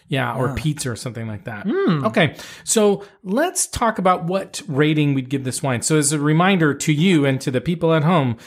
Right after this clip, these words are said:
Speaker 1: we rate on a scale of one to ten. There's no halvesies. You can only do one, one, a solid number. What do we call the whole numbers? Uh, one through
Speaker 2: Oh,
Speaker 1: ten.
Speaker 2: Shoot.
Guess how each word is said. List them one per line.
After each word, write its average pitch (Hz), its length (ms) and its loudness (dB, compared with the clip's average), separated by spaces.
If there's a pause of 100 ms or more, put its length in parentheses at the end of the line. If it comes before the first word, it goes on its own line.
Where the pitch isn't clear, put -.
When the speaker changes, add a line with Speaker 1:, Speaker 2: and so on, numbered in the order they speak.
(160)
Speaker 1:
we 156 100 -2
rate 175 220 2
on 196 140 2
a - 40 0
scale 170 300 0
of 127 140 -2
one 147 160 2
to 135 80 -2
ten. 131 420 0
There's 110 160 -2
no 131 120 2
halvesies. 120 580 0
You 110 100 -8
can 123 140 -4
only 131 160 -2
do 123 160 -2
one, 190 400 0 (460)
one, 180 420 0
a 143 80 -6
solid 208 440 0
number. 160 300 0
What 131 80 0
do 165 80 0
we 175 80 -4
call 175 200 -2
the 160 160 2
whole 233 160 2
numbers? 143 600 -2
Uh, 147 260 0
one 170 160 4
through 170 180 2
Speaker 2:
Oh, - 20 -4
Speaker 1:
ten. 143 240 0
Speaker 2:
Shoot. 147 340 -6